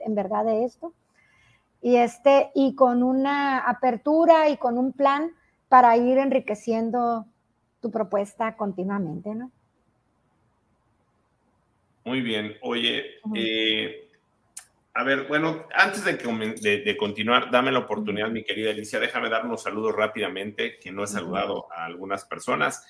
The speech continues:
Speaker 2: y,
Speaker 1: Ujú.
Speaker 2: y regreso contigo. Bueno, quiero darle las gracias a Simca, gracias a nuestros amigos de Simca, esta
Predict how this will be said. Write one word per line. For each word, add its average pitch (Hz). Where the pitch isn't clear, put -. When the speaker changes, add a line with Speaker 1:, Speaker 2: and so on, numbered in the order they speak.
Speaker 2:
y, 113
Speaker 1:
Ujú. 95
Speaker 2:
y 113
regreso 113
contigo. 107
Bueno, 165
quiero 196
darle 202
las 165
gracias 156
a 120
Simca, 147
gracias 135
a 120
nuestros -
amigos 127
de 101
Simca, 131
esta 117